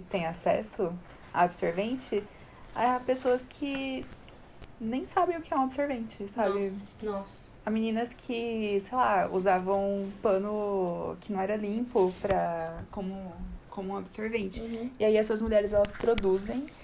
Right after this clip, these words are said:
Speaker 1: e elas vão de vila em vila, e elas mostram pra essas mulheres como produzir esse absorvente,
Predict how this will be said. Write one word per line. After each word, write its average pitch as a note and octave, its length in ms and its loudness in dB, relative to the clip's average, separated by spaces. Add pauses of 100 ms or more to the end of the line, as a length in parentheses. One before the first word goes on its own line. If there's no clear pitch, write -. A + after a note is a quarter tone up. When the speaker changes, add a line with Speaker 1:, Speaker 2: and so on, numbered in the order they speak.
(160)
Speaker 1:
e - 60 6
elas G3 260 8
vão G3+ 300 4
de G#3 120 -6
vila G#3+ 240 -2
em B3 140 4
vila, G#3+ 380 2
e F#3+ 60 4
elas F#3+ 340 2
mostram F#3+ 480 0
pra G3 120 2
essas F#3 220 -4
mulheres F#3 360 0
como G#3+ 260 0
produzir G#3+ 540 -2
esse F#3 160 -2
absorvente, F#3 840 -4